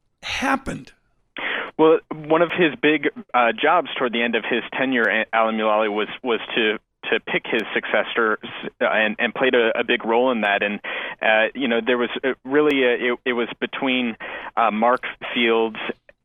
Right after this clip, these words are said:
Speaker 2: and, uh, you know, a, another, uh, insider within the company, Joe Henricks, and, and
Speaker 1: Yeah.
Speaker 2: the company went with Mark Fields, and Mark struggled.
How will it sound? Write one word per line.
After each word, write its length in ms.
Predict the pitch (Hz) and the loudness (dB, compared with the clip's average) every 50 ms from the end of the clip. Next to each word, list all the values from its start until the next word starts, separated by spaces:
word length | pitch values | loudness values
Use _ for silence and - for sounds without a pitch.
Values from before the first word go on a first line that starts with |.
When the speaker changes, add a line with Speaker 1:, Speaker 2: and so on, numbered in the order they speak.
| _ _ _ - | _ _ _ -2
Speaker 2:
and, 400 | 117 117 117 113 113 110 104 - - - | 0 0 2 2 0 -2 -4 -6 -4 0
uh, 300 | 123 120 117 117 113 113 117 - | 2 4 4 4 4 2 2 0
you 80 | 131 120 | -2 -2
know, 140 | 113 113 117 | 0 2 2
a, 60 | 120 - - 127 127 - | 0 0 0 -2 -2 0
another, 600 | 127 123 123 123 127 123 127 123 123 120 113 110 - - - | -2 -2 0 0 0 2 2 2 2 2 2 0 -2 -4 -2
uh, 300 | 110 113 110 107 107 107 - | -2 0 0 0 0 -2 -2
insider 800 | - 135 139 131 - - 135 127 123 123 123 120 117 113 117 - - | -4 -6 -6 -6 -2 0 0 0 2 2 2 2 0 0 -2 -6 -8
within 600 | - 107 120 117 110 - 131 131 127 120 113 107 - | -10 -6 -4 -4 -2 -2 -2 -2 -2 -4 -6 -4 -4
the 100 | 127 113 | -6 -6
company, 560 | - - 143 143 131 - 131 120 117 113 104 - | -4 -2 -2 -2 -2 -2 -2 0 0 -2 -2 0
Joe 220 | 131 123 120 117 113 | 0 2 2 2 0
Henricks, 400 | 135 127 117 101 90 - - - - | 0 -2 0 -2 -2 -2 -4 -4 -4
and, 260 | 107 107 107 110 110 - - | -2 -2 -2 -4 -6 -4 -4
and 200 | 110 113 110 254 | -2 0 2 2
Speaker 1:
Yeah. 160 | 240 170 120 - | 2 2 2 -2
Speaker 2:
the 80 | 120 | -4
company 440 | - - 156 139 - 143 139 131 131 | -2 -2 -2 -2 0 0 0 0 0
went 280 | 120 123 131 127 120 - - - - - - - - | 2 0 0 0 0 -4 -10 -14 -14 -14 -12 -4 0
with 180 | 131 120 - | 0 0 2
Mark 220 | 127 123 123 120 - - - | 2 2 2 2 0 -2 -2
Fields, 340 | 123 123 120 123 131 127 - - - - | 0 2 2 2 0 -2 -6 -10 -6 -2
and 180 | 120 120 117 117 | 0 0 2 2
Mark 180 | 123 131 131 - - | 2 2 2 0 0
struggled. 400 | - 147 151 143 120 104 90 | 0 0 2 2 0 -4 -4